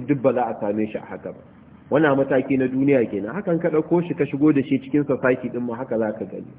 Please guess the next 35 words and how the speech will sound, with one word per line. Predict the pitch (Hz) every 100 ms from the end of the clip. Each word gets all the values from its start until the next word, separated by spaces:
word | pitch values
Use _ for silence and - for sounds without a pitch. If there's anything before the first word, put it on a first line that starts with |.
| - - - - - -
Duk | 123 160
lokacin | 165 170 170 147 147
da | 143 127 120 - - - 104
na | 123
ji | 135 139
ni | 143 143
sarki | 143 139 135 143 143
ne, | 131 101
zaki | 135 143 139 127
ne, | 123 117
zan | 135 123 -
tsaya | 131 135
ma | 113
gashin | 101 135 123 117
kaina, | 143 120 101
to | 98 131
zan | 190
tattake | 190 196 202 156 143
wanda | 151 143
ba | 117
su |
kai | - 131
ni | 127
ƙarfi | 104 101 107 98
ba. | 95 - - -
Ba | 113
za | 151 175
su | 180
taɓa | 180 160
moran | 143 160 147 147
ƙarfin | 160 170 170 190
da | 165
Allah | 139 135 113
ya |
bani. | 104 110 92